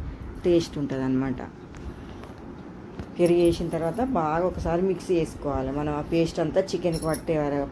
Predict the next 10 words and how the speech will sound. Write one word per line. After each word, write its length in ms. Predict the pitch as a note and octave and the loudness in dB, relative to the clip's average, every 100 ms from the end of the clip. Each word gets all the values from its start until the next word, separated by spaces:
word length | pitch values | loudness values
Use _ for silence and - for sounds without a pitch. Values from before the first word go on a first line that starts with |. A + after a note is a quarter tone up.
| - | -2
పట్టే 320 | D3 - D3 C#3 C3+ C#3+ - - - D3 | -2 0 0 0 -2 -6 -8 -12 -8 -4
అంతవరకు 560 | C#3+ C#3+ C#3 C3+ - - - - - - - - - - - | 0 0 0 -2 -4 -4 -6 -8 -10 -12 -14 -14 -14 -14 -8
మంచిగా 360 | C#3+ D#3 - F3+ E3+ | -4 -2 2 2 4
కలుపుకోవాలన్నమాట. 880 | D3+ - - D#3 C3+ C3+ C3+ C3+ - - - | 2 0 -2 0 0 0 -2 -2 -4 -8 -8
ఒక 80 | C#3+ D3 | -2 0
నిమిషం, 320 | D#3 D3+ D#3 D3+ C#3+ | 2 2 0 0 2
రెండు 140 | D3 | 2
నిమిషాల 320 | D3 C#3+ D#3+ C#3+ D3 | 2 2 2 0 0
పాటు 280 | C#3 C3 B3 G4+ - - - - | -2 4 4 2 -6 -16 -16 -12
మంచిగా 240 | - C#3+ | -6 -4